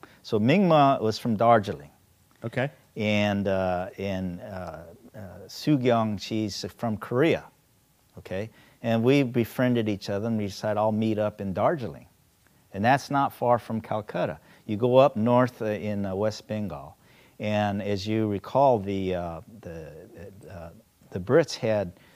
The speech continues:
Speaker 1: you know, given the rights to, uh, to manage India to the East India Company when it was a colony.
Speaker 2: Okay.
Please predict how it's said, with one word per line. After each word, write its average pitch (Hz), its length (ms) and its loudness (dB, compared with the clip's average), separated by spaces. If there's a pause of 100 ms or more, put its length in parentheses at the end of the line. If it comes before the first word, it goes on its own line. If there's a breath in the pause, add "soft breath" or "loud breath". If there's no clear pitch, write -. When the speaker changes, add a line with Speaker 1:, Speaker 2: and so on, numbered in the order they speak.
(720 soft breath)
Speaker 1:
you 113 60 -6
know, 101 120 -2
given 127 520 2
the 107 180 0
rights 113 600 4
to, 104 360 0
uh, 95 220 0 (600 soft breath)
to - 160 -4
manage 110 600 4
India 110 480 0 (180)
to 107 160 -4
the 104 180 -4
East 117 200 -4
India 104 320 -2
Company 76 560 -10
when 92 120 -10
it 90 60 -8
was 92 160 -6
a 90 60 -10
colony. 87 560 -4 (220)
Speaker 2:
Okay. 123 280 -4